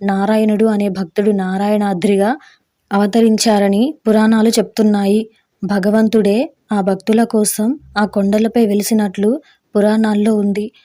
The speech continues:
ఆ కొండల నుంచి పడిన రాళ్ళనే ఆలయానికి గడపలుగా ఉంచుతారట. నిత్యం దేవుడిని దర్శనం చేసుకునే ముందు ఆ గడపకు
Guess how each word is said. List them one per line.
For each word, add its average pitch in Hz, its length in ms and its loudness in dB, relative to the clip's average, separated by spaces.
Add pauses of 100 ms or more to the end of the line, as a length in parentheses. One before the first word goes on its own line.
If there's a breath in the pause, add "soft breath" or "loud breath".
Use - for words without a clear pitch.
(200 soft breath)
ఆ 202 100 -2
కొండల 202 400 0
నుంచి 220 540 -2 (180)
పడిన 208 300 0
రాళ్ళనే 202 600 -2 (380 soft breath)
ఆలయానికి 220 720 0
గడపలుగా 202 720 -2
ఉంచుతారట. 208 560 0 (540 soft breath)
నిత్యం 233 400 2
దేవుడిని 214 540 2
దర్శనం 208 460 0
చేసుకునే 208 480 -2
ముందు 196 340 0 (440 loud breath)
ఆ 202 80 -2
గడపకు 214 680 -2